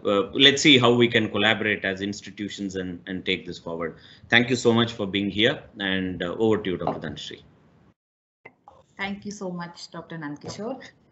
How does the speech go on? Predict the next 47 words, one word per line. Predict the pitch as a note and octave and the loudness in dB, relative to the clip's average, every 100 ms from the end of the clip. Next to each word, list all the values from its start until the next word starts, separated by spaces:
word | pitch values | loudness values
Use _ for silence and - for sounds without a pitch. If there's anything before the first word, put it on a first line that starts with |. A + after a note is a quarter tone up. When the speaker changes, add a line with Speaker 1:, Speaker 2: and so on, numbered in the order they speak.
| _ | _
Speaker 2:
Uh, | F3+ F3 E3+ E3+ | 2 4 4 0
so | - - G#3 G3+ G3 - - | -4 -2 2 2 2 -2 6
as, | G#3+ A#3 A3 G#3 | 8 8 4 4
as | G#3+ A3 | 4 6
he | B3+ | 2
mentioned, | A#3 G3 G3+ G#3+ G#3+ G#3 G3+ | 0 -2 -4 -4 -2 -2 -4
this | F3+ A3 G#3+ - | -2 -2 -2 -8
book | F3+ G3 G3+ - | -6 -4 -4 0
talk | F#3+ F#3+ - | 2 0 0
will, | F3+ F3+ F3 - - | 2 2 0 -8 2
I | G3 | 2
mean, | G3 F3+ | 4 0
of | F#3 | 2
course, | A3 G3+ | 4 4
it's | F#3 | 2
going | F#3+ F#3 | 0 0
to | F#3 | 2
lay | F3+ F#3 | 4 4
the | F#3+ | 4
foundations | F#3+ E3+ E3+ F3 F3 F3+ F3 | 6 4 4 0 -2 -4 -4
for | - E3 - | -2 -4 -4
various | E3 E3 F#3 F3+ | 0 2 2 0
things. | - D#3+ F#3 A3 - - | -2 -2 0 -2 -6 0
Uh, | D#3+ - | 2 2
it | F3 F3+ | 2 6
is | A3+ G#3+ | 8 6
a | |
book | F3+ E3 F3+ | 4 2 0
discussion, | F3 F3+ E3+ E3 F3 F3+ E3 | 0 2 0 0 0 -2 4
uh, | |
on, | E3 D#3+ D#3+ D#3 E3 E3+ E3+ E3+ D3 | 8 10 10 8 6 4 4 0 -2
uh, | D3+ D#3 D3+ - - - | 0 2 2 -2 -6 -6
uh, | - D3+ | -2 -2
Professor | D#3+ E3 D#3 D#3 D#3+ D#3 - - | -2 0 0 2 2 2 -4 -8
Matt | - E3 E3 F3 | 2 6 6 4
McDonald's | D#3+ E3 D#3 D#3+ D#3+ | -4 0 0 0 -6
book | D3 A3 A#3+ - | 4 4 4 0
on | E3 E3 | 0 0
ecological | D#3+ F3 D#3 D#3 D#3 D#3+ | 0 0 0 0 -2 -4
security, | D#3+ D3+ F#3 G#3 A3 A3+ | -4 2 4 4 2 0
climate | A3+ F3 D#3+ D#3+ | 4 4 4 0
change, | - E3 D#3+ | -2 0 0
and | - D#3 | -2 -2
the | D3+ | 0
construction | D#3+ D#3 G3 F#3+ G3 | 0 2 2 2 0
of | F3 | -2
security. | E3 D#3 C#3+ C#3+ C#3+ C3+ | -4 -4 -4 -4 -6 -8